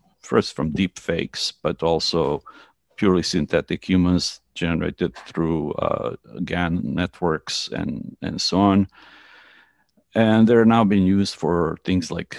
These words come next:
social media influencers or advertising or as concierges and so on. And I found this to be very, very interesting.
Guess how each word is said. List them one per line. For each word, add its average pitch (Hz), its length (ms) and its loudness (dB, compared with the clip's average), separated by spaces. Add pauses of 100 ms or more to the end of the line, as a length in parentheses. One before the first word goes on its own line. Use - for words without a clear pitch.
(140)
social 85 760 -2
media 87 380 0
influencers 87 960 0
or - 180 -6
advertising 85 880 -2
or - 180 -6
as - 160 -10
concierges 80 1000 -4
and - 160 -8
so - 180 -6
on. 82 260 -2
And - 100 -8
I 127 100 -4
found 104 280 0
this 90 160 -6
to 90 80 -8
be 78 120 -6
very, 82 400 0
very 78 240 -4
interesting. - 640 -10